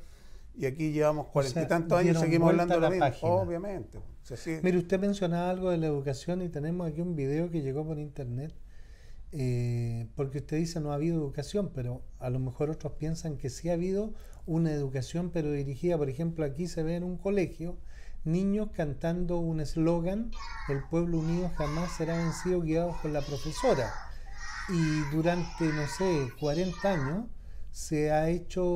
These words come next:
Speaker 2: una enseñanza muy en contra de lo que fue las atrocidades cometidas por el gobierno militar, pero rara vez, no creo que en los textos de estudio se enseñe, por ejemplo, lo que pasó en Alemania Oriental,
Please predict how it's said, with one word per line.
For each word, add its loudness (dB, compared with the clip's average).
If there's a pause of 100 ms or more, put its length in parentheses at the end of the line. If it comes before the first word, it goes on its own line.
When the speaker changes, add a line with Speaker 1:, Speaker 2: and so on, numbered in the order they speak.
(100)
Speaker 2:
una -2
enseñanza -2
muy 0
en -4
contra -2
de 2
lo -2
que -4
fue -2 (380)
las 0
atrocidades 0
cometidas -2
por -2
el 0
gobierno 0
militar, 0
pero 0 (260)
rara 4
vez, 2 (280)
no 0
creo 2
que 0
en 2
los -2
textos -2
de -2
estudio 0 (280)
se -2
enseñe, 0
por -2
ejemplo, -2
lo -2
que -2
pasó -2
en -4 (220)
Alemania 0
Oriental, 0